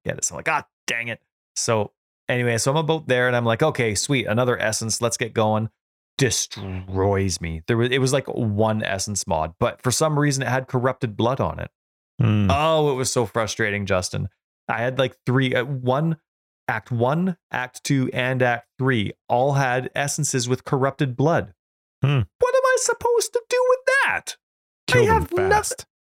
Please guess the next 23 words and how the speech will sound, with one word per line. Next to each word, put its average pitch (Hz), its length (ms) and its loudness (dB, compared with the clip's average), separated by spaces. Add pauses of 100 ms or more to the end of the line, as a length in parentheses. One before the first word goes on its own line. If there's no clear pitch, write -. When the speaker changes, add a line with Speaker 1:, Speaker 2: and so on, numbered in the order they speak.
(560)
Speaker 1:
Yeah, 156 380 2
okay. 131 380 2 (220)
Speaker 2:
<laughs> - 220 -6
Speaker 1:
So 165 420 0
anyway, 156 400 0
yeah. 143 300 2
So, 131 240 2
but 135 240 -4
there 151 80 2
was 135 120 0
nothing 117 300 0
I 101 80 2
could 95 160 -2
do. 92 240 0
I'm, 113 260 0
like, 104 160 2
spamming, 107 840 -2
and 127 120 0
I, 117 200 0
that, 117 280 -2 (320)
that 110 260 -4
one. 101 480 0 (500)
So 113 320 2